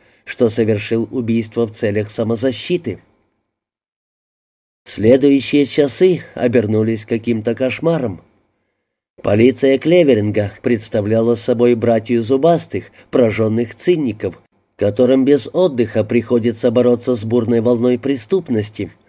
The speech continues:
гуляющей по этому шахтерскому городку с высокой безработицей. Возможно, по отдельности все они были любящими мужьями и ласковыми отцами,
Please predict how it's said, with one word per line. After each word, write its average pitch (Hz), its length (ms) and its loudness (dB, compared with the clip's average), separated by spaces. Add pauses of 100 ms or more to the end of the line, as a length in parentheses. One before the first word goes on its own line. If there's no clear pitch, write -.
(200)
гуляющей 107 640 0
по 110 120 -4
этому 107 380 0
шахтерскому 110 800 -4
городку 127 600 0
с - 120 -16
высокой 104 460 -2
безработицей. 120 880 -4 (1000)
Возможно, 107 800 0
по 131 180 2
отдельности 123 760 0
все 110 260 -2
они 107 180 2
были 113 360 2
любящими 117 640 0
мужьями 123 680 0
и 123 80 -4
ласковыми 107 680 -2
отцами, 123 680 -4